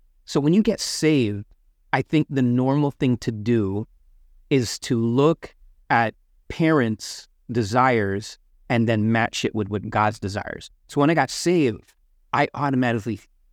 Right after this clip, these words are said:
r-, had that filter, like, "God wants me to get along with my brothers and sisters. Like, that's important to him." You know, because my mom planted it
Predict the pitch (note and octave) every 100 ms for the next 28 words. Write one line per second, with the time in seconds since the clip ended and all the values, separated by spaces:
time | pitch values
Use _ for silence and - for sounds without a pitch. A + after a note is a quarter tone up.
0 | - A2+ _ - - - - - _ -
1 | _ - - C3 A#2+ G2+ - F3 - G#2
2 | - _ - A#2+ A2+ G#2+ A#2 A#2 A2+ A2+
3 | G#2 G#2+ - G#2 G#2+ G2+ G2+ G2+ G2+ G2+
4 | G#2+ A#2 G#2 G2+ G2 F#2+ G#2 G2+ G2 -
5 | F#2 - E3 - - - - G#2+ - B2
6 | - G2+ - A#2+ F3 D#3 A2 F#2+ - E2
7 | _ _ _ _ _ B2 A#2+ A2+ - D#3+
8 | D#3 C3 C3 C3+ B2 - C3+ C#3+ C3+ A2